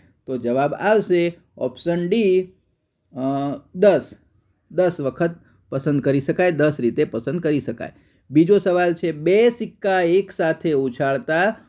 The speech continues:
ઓછામાં ઓછી એક છાપ મળે તેવી સંભાવના કેટલી બને?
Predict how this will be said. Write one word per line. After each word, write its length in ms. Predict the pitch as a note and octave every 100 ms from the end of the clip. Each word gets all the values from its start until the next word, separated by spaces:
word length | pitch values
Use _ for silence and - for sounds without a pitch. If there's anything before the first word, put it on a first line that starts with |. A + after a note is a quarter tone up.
| _ -
ઓછામાં 580 | D#3+ E3 F#3 F3 E3+
ઓછી 340 | E3+ D#3 - D#3
એક 460 | - D#3 G3+ A3
છાપ 440 | A3+ - E3 E3 D3
મળે 320 | C#3+ C#3 C3+
તેવી 380 | - C#3+ D3 E3+
સંભાવના 640 | D3 B2 A#2+ B2 D3 D#3+
કેટલી 400 | E3 G3+ G#3 B3+
બને? 560 | G#3 F3 E3 D#3+ D#3+